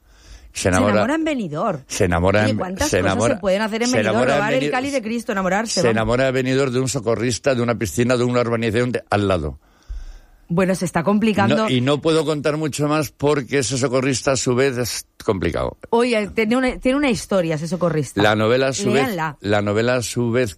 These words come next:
Speaker 1: crea, eh, un grupo cristiano extremista, los Soldados del Corazón de
Speaker 2: Uy, se
Speaker 1: Jesús,
Speaker 2: me está
Speaker 1: que
Speaker 2: complicando.
Speaker 1: son los que realmente roban los cálices.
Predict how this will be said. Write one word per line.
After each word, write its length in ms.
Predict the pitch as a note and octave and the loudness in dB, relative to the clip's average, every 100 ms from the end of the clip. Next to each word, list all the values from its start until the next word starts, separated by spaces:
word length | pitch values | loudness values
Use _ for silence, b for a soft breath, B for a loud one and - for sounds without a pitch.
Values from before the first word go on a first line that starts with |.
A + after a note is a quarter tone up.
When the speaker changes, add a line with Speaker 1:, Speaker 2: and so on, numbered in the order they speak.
| - | -6
Speaker 1:
crea, 540 | A#2 B2+ A#2+ B2 - - | 0 2 2 -2 -6 -10
eh, 360 | E2 E2 E2 - b b b b b _ | -8 -4 -6 -8 b b b b b _
un 320 | - G#2+ A2 G2+ | 0 2 4 4
grupo 840 | G#2 G#2+ E2+ G#2 G#2 G#2 G2+ F#2+ E2+ | 4 2 0 2 2 2 2 0 -4
cristiano 600 | G#2+ F#2+ E2 - G#2+ G2+ | -4 -4 -4 0 0 0
extremista, 920 | F2+ - G#2 G2 G#2+ G2 - B2 - b b b - | -6 -8 -4 -2 -2 -4 -2 -2 -2 b b b 0
los 220 | G#2+ G#2+ | 0 2
Soldados 460 | - G2+ A2 A2+ G#2 | 0 2 2 2 0
del 120 | F#2+ | -2
Corazón 420 | F2+ F2 E2 G2 | 0 0 0 0
de 60 | G2+ | 0
Speaker 2:
Uy, 60 | |
se 60 | A2 | 0
Speaker 1:
Jesús, 300 | G2 A#2 B2 D#3 | 0 0 0 -2
Speaker 2:
me 60 | |
está 160 | - D#3 | -8 -4
Speaker 1:
que 60 | |
Speaker 2:
complicando. 300 | D3 F3+ B2+ - | -2 2 2 4
Speaker 1:
son 200 | C3 C3+ | 0 2
los 180 | C#3+ - | 0 0
que 160 | C3+ | -2
realmente 800 | A2 G#2 G#2+ G#2+ A2 A2 A2 F2+ G2 | 0 2 2 2 0 -4 -6 -4 -2
roban 300 | G2 G2 F#2 | 0 0 -2
los 140 | E2+ | -4
cálices. 540 | - D2+ C2 G1+ - | -6 -6 -8 -12 -14